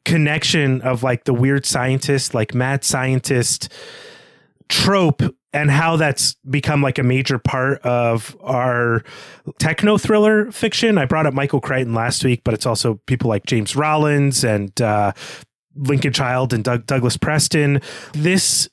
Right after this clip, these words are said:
weird shift of, like, the mad scientist into, and weird fiction into, like, airport novels, uh, was w-, what I was thinking about. But I guess, uh, I had recently, uh, begun listening to the Island of Doctor Moreau on audio tape. And, and it just,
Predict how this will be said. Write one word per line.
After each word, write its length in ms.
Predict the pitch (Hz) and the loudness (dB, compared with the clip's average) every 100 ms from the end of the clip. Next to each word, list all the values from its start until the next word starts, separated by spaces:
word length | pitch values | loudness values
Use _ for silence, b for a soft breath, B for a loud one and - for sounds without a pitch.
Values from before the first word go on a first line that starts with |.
| _ 147 | _ 2
weird 480 | 185 214 196 143 | 4 6 4 0
shift 480 | - - 180 135 - | 0 0 0 0 -2
of, 180 | 127 123 | -4 0
like, 200 | 135 127 | 0 0
the 100 | 143 | 0
mad 340 | 131 139 135 - | 0 0 0 0
scientist 680 | 127 131 127 135 117 - | 0 0 0 0 -2 -4
into, 720 | - 135 135 - 143 131 123 117 B B | -4 0 0 0 2 4 4 2 B B
and 200 | 135 123 | -2 2
weird 240 | 156 151 | 2 0
fiction 480 | - 143 - 135 117 | 0 -2 0 -2 -2
into, 280 | 120 120 123 | -4 -2 0
like, 240 | 117 107 | 0 -2
airport 580 | 127 135 139 147 120 113 - | -2 0 0 0 0 -4 -4
novels, 600 | 117 113 107 104 - - B B B - | -2 -2 0 -2 -2 -6 B B B -4
uh, 280 | 127 127 - | -2 0 0
was 180 | 143 - | 0 2
w-, 180 | 135 - | 0 2
what 180 | 156 180 | 2 4
I 60 | |
was 220 | 202 - | 4 2
thinking 360 | 190 196 - 185 | 2 2 2 2
about. 320 | 147 123 120 | 2 0 0
But 120 | 151 | 0
I 60 | 160 | 0
guess, 360 | - 226 - - B B B | 2 0 0 -4 B B B
uh, 60 | 175 | 0
I 180 | 170 | 2
had 240 | 170 165 156 | 2 0 2
recently, 580 | 190 202 170 160 147 147 | 2 2 2 2 2 0
uh, 160 | 151 | -2
begun 460 | 127 139 143 131 120 _ _ - | 0 0 0 0 -4 _ _ -6
listening 460 | 143 196 - 156 120 | 0 0 2 2 0
to 100 | - | 0
the 120 | 120 | 2
Island 200 | 117 110 | 2 0
of 80 | 107 | 0
Doctor 300 | 113 107 123 | -2 -2 -2
Moreau 180 | 113 110 | 0 0
on 100 | 117 | 0
audio 260 | 143 135 | 2 0
tape. 300 | 120 117 - | 0 -2 -2
And, 120 | 113 | -2
and 120 | 113 117 | -2 -2
it 60 | |
just, 360 | 147 139 - | 0 -2 -2